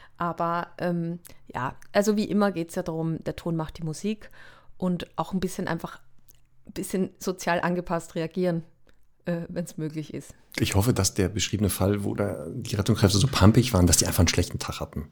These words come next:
Speaker 2: Dass die das generell anders machen, so wie du beschrieben hast, „Bitte packen Sie den Hund weg, wir haben da schlechte Erfahrungen und wir glauben Ihnen, dass der total nett ist, aber in so einer Extremsituation kann der schon mal anders reagieren.“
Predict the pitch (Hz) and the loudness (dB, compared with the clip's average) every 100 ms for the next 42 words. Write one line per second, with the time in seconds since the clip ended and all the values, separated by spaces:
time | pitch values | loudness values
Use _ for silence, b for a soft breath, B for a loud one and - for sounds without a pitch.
0 | _ 107 - 104 101 90 - 101 98 101 | _ 2 6 10 10 8 8 6 8 8
1 | 113 117 107 117 120 120 - 117 123 - | 8 6 4 4 4 2 2 2 2 0
2 | 113 117 - 120 113 101 101 - - 98 | -2 -2 4 4 6 4 4 0 -2 -2
3 | 73 - - - 95 90 110 98 92 85 | -2 -4 -4 0 4 6 6 4 0 0
4 | 92 87 90 - 82 90 95 107 101 92 | 0 0 -2 -2 -4 0 2 2 0 -2
5 | B B - - - 98 117 107 98 104 | B B 0 4 8 8 8 6 4 2
6 | 107 104 92 95 - 101 82 95 101 - | 0 2 2 0 -2 -4 -2 0 2 0
7 | 123 - 104 101 - 98 - - 92 92 | 0 0 0 0 -4 -4 -2 -2 -2 -2
8 | - - 95 95 95 113 113 - 107 104 | -6 -2 -2 0 0 2 2 2 2 0
9 | 107 113 127 | 2 0 0